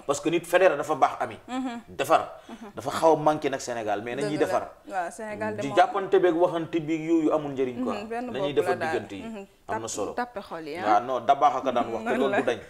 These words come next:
Speaker 1: moo war a am.
Speaker 2: Am na solo.
Speaker 1: Mhm.
Speaker 2: Yooyu la xibaar suñu làmb ñoo ko fësaloon, ñu daal di jàll record.
Speaker 1: Mhm.
Speaker 2: Mais loolu lañ fa fekk ba tey rek, Babacar, muy diggante Jax ak ki nga xam ne moo di, euh, Jamaïcain.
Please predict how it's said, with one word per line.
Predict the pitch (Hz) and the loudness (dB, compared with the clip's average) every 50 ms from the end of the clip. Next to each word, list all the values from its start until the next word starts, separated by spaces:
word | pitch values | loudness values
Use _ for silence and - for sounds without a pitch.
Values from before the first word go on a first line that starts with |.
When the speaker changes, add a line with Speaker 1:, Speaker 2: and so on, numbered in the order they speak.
| - - - | -20 -6 0
Speaker 1:
moo | 117 120 123 | 4 6 6
war | - - | 8 6
a | - 107 | 6 4
am. | 104 - - - - _ _ - | 2 -2 -12 -20 -20 _ _ -6
Speaker 2:
Am | - 247 262 240 | -4 -4 -2 -2
na | 240 | -4
solo. | 240 247 202 185 185 196 196 | -6 -8 -8 -6 -4 -4 -4
Speaker 1:
Mhm. | 214 | -2
Speaker 2:
Yooyu | 233 226 240 226 | 0 0 0 0
la | 214 208 | 0 -2
xibaar | 208 233 196 196 175 180 | -4 -6 -4 -4 -4 -4
suñu | - 196 196 190 | -6 -12 -12 -8
làmb | 185 185 180 175 175 | -6 -6 -6 -6 -10
ñoo | 175 185 196 | -10 -12 -12
ko | - - | -14 -14
fësaloon, | - 196 190 - 180 170 180 190 190 196 | -16 -16 -12 -10 -10 -8 -8 -10 -10 -10
ñu | 190 | -10
daal | 190 180 175 170 170 | -6 -6 -6 -6 -6
di | 175 | -8
jàll | 185 180 175 170 170 170 - | -8 -8 -8 -8 -8 -10 -12
record. | - 170 - 180 185 220 247 - - - - - | -12 -14 -12 -12 -12 -12 -14 -16 -20 -20 -20 -20
Speaker 1:
Mhm. | 185 143 180 | -20 -16 -14
Speaker 2:
Mais | 196 190 196 190 185 185 180 | -14 -12 -10 -10 -10 -8 -8
loolu | 196 202 196 | -6 -6 -8
lañ | 185 185 | -8 -10
fa | 196 | -12
fekk | 185 - 165 - - | -12 -12 -12 -12 -12
ba | 170 175 | -14 -12
tey | 180 196 170 170 | -10 -8 -8 -8
rek, | 175 175 | -10 -10
Babacar, | 175 165 160 160 180 175 175 | -10 -10 -10 -10 -12 -14 -14
muy | 180 180 180 | -12 -12 -12
diggante | 170 175 170 175 165 165 - - - 160 165 170 170 | -12 -12 -10 -10 -12 -12 -14 -10 -10 -8 -8 -8 -10
Jax | 165 170 - - - | -12 -12 -12 -12 -14
ak | - - - | -14 -14 -14
ki | 170 | -14
nga | 160 165 | -14 -14
xam | 165 180 170 160 | -14 -14 -16 -14
ne | 165 160 | -14 -14
moo | 160 160 160 160 | -16 -16 -16 -16
di, | 160 - - - - | -18 -18 -18 -16 -16
euh, | - - - _ _ _ - _ 185 190 | -16 -16 -20 _ _ _ -20 _ -16 -10
Jamaïcain. | 185 180 170 170 156 - - - - 196 | -10 -10 -10 -10 -12 -14 -14 -16 -18 -16